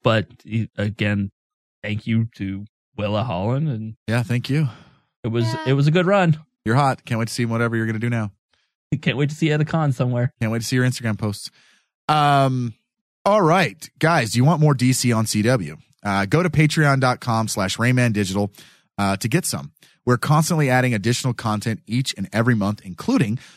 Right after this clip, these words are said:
Speaker 2: D C on, on C W Presents, where D C on C W hosts discuss any and all things D C related.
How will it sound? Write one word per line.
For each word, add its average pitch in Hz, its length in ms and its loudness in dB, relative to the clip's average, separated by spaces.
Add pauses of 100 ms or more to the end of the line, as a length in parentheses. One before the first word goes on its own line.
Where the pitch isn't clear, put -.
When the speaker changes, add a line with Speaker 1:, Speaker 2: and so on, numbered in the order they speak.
(180)
Speaker 2:
D 170 160 4
C 190 220 4
on, 143 260 2 (160)
on 147 200 4
C 165 160 2
W 117 240 4
Presents, 98 440 -4
where 101 120 -2
D 117 160 2
C 143 200 0
on 113 220 -2
C 120 160 -2
W 107 300 0
hosts 92 360 -6
discuss 113 640 0
any 139 260 2
and 104 160 0
all 123 220 2
things 104 360 -4
D 92 140 -4
C 95 160 -4
related. 113 380 2